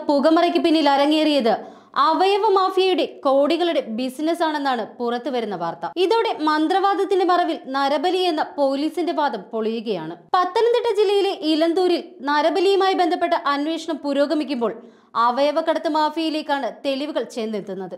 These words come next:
പ്രതികളായ ഭഗവത് സിംഗ്, ലൈല എന്നിവരുടെ വീട്ടിൽ, അതായത് ഷാഫിയും ഇവരും ചേർന്ന് സ്ത്രീകളെ കൊല ചെയ്ത വീട്ടിൽ, പോസ്റ്റ്മോർട്ടം റൂമിൽ ഡോക്ടർമാർ ഉപയോഗിക്കുന്ന മേശയ്ക്ക് സമാനമായ ഒരു മേശ കണ്ടെത്തുകയുണ്ടായി. പ്രതിയുടെ വീട്ടിലെ മറ്റൊരു മുറിയിൽ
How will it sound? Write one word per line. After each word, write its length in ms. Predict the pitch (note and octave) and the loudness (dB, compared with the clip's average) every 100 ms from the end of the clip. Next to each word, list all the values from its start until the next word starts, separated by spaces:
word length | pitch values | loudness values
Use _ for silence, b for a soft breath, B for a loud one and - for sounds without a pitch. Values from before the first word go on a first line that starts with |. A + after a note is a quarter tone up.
| - | 0
പ്രതികളായ 580 | F#4+ F#4+ G#4+ A#4+ A#4+ A4 F4+ D#4+ | 2 4 4 4 4 4 4 2
ഭഗവത് 400 | D#4+ F4+ G4 F#4 | 2 2 2 2
സിംഗ്, 260 | G4 F#4 F4 - | 2 2 2 0
ലൈല 480 | C4+ C#4+ D4 D#4+ F#4 E4+ D4+ | 0 0 0 0 0 0 -2
എന്നിവരുടെ 480 | D#4 D#4+ D#4+ D4+ | 0 0 0 0
വീട്ടിൽ, 300 | C#4+ B3 G3 - | -2 -2 -6 -4
അതായത് 480 | A3+ C4 C4 C4 - - | -2 0 0 -2 -6 -4
ഷാഫിയും 580 | D#4 D4 D#4+ F4 F#4+ F4+ | 0 2 0 0 -4 -4
ഇവരും 360 | D4 D#4 F#4+ G4 | -6 -4 -2 -2
ചേർന്ന് 360 | F#4 E4 D4 G#3 | 0 -2 -2 -2
സ്ത്രീകളെ 420 | - F4+ F#4 G#4 F#4 G4+ | 2 2 4 2 0 0
കൊല 220 | D4+ E4 | 2 2
ചെയ്ത 240 | F4 D4+ A3+ | 2 0 0
വീട്ടിൽ, 200 | G3+ F3 - G4+ | -2 -6 -6 0
പോസ്റ്റ്മോർട്ടം 680 | G4 G#4 G#4+ A#4+ A#4+ B4 A4 | 2 2 0 2 2 2 0
റൂമിൽ 320 | A4 G#4 C4+ D#4 | 2 0 0 2
ഡോക്ടർമാർ 520 | D#4 E4+ G4+ G4+ G#4 | 2 2 0 0 0
ഉപയോഗിക്കുന്ന 560 | F4 G4 F4+ G4 F4+ | -2 -2 -4 -2 -2
മേശയ്ക്ക് 460 | E4+ D#4+ E4 D#4+ E4 | 0 -2 -2 -4 -4
സമാനമായ 800 | E4 D#4+ D4 E4+ F#4 F#4 F4+ F4 C4 | -2 -2 0 2 2 2 0 0 -2
ഒരു 180 | D#4+ | -4
മേശ 440 | D4 C#4 C#4 D4+ D#4 - - | -4 -6 -6 -6 -6 -6 -2
കണ്ടെത്തുകയുണ്ടായി. 760 | A#3 A#3 A#3+ A3 F#3+ D#3+ D#3+ D#3+ | -2 -4 -6 -6 -6 -6 -8 -4
പ്രതിയുടെ 340 | A#3+ B3+ C4 | -2 0 0
വീട്ടിലെ 320 | C4+ C4+ C#4 C#4+ | 0 -2 -2 -2
മറ്റൊരു 460 | C4+ C4 C4 E4+ | 0 -2 -2 -2
മുറിയിൽ 320 | D#4+ D#4+ D4+ | 0 -2 -4